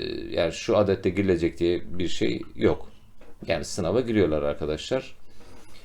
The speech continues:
Şimdi, e, okulu bitirdik.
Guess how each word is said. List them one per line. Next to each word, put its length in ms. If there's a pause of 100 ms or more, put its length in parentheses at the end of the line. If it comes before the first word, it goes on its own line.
(320)
Şimdi, 280
e, 420 (880)
okulu 400
bitirdik. 600